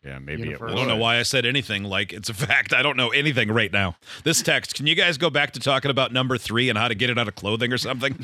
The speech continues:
Speaker 3: <laughs> We have very specific requests.
Speaker 2: I love talking about this stuff.
Speaker 1: I do too. I think
Speaker 3: I
Speaker 1: it's
Speaker 3: run out of,
Speaker 1: fascinating,
Speaker 3: uh,
Speaker 1: but I just
Speaker 3: I run out of brain <laughs> pretty fast.
Speaker 1: When I would
Speaker 3: In fact, it was right when I got to the end of the article from Bro Bible.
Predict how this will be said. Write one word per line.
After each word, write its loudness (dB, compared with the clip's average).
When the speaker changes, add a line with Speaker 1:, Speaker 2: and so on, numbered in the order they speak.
Speaker 3:
<laughs> -10
We -4
have 2
very -2
specific -2
requests. -2
Speaker 2:
I 4
love -2
talking -8
about -10
this -10
stuff. -10
Speaker 1:
I 0
do 2
too. -2
I -6
think -4
Speaker 3:
I 6
Speaker 1:
it's 0
Speaker 3:
run 2
out 2
of, 2
Speaker 1:
fascinating, -4
Speaker 3:
uh, -8
Speaker 1:
but -8
I -6
just -14
Speaker 3:
I 0
run 2
out 2
of -6
brain 2
<laughs> -8
pretty -2
fast. 0
Speaker 1:
When -4
I -2
would -2
Speaker 3:
In -2
fact, 0
it -6
was -6
right 0
when -6
I 0
got -4
to -12
the 0
end 0
of -4
the -2
article -2
from -6
Bro 2
Bible. -6